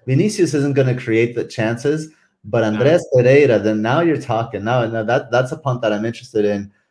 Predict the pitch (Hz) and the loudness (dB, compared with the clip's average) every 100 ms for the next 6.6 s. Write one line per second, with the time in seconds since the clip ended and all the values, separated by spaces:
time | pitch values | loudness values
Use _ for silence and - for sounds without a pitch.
0 | _ - 107 104 101 101 104 131 156 156 | _ -2 0 2 0 -2 -4 0 0 0
1 | 156 131 120 120 117 110 107 104 98 113 | 2 2 4 4 4 6 4 4 2 -2
2 | 107 107 123 127 127 107 107 113 110 107 | -2 0 0 0 0 -2 0 -2 -2 -6
3 | - 113 107 98 95 _ _ _ _ _ | -4 0 2 0 -4 _ _ _ _ _
4 | - 101 98 98 95 92 90 90 90 139 | -8 -4 -2 -2 -2 -4 -6 -10 -10 -2
5 | 131 107 120 127 117 113 104 98 95 - | 0 2 4 4 4 0 -2 -8 -12 -6
6 | 104 98 107 104 110 | -4 -2 -2 -2 -2